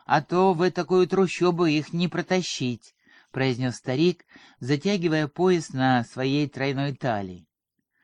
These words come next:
«Солнце уже низко, времени осталось мало, а дорога долгая. К ночи еле управимся». С этими словами старый Кузьма зашагал вниз, спускаясь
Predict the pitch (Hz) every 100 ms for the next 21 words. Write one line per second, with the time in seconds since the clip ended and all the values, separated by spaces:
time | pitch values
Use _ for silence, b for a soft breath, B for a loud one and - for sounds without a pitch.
0 | _ - 202 233 240 - 180 139 156 143
1 | 123 - - 113 92 - _ b b 147
2 | 196 214 175 139 127 - 131 123 - 143
3 | 170 185 165 160 b b b 120 120 143
4 | 202 175 147 110 123 117 107 113 113 104
5 | - _ _ _ - 170 202 - 180 170
6 | 143 _ 123 131 180 170 143 135 131 120
7 | 101 92 - 98 92 _ _ _ _ _
8 | _ _ _ _ B B B B - 277
9 | 254 247 233 233 233 233 214 196 - 190
10 | 180 165 180 156 180 185 139 131 131 123
11 | 120 117 127 170 185 - B B B -
12 | - 170 151 190 202 196 160